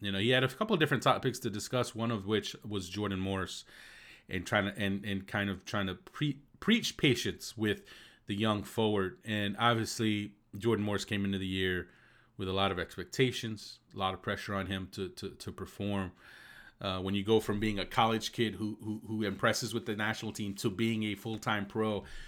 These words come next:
who kind of is expected to do well for the national team, it, it can be a lot to,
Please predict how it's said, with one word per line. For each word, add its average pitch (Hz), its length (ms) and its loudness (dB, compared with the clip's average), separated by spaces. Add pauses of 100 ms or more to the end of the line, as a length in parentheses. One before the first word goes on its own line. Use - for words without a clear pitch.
(240)
who 113 160 2
kind 107 240 4
of 101 100 2
is 98 140 0
expected - 640 0
to 107 100 -8
do 98 200 -2
well 92 180 0
for 92 140 -6
the 90 80 -4
national 85 360 -6
team, 90 360 -10
it, 98 180 -6
it 92 100 -6
can 95 120 -4
be 95 100 -2
a 92 60 0
lot 92 240 0
to, 92 200 -6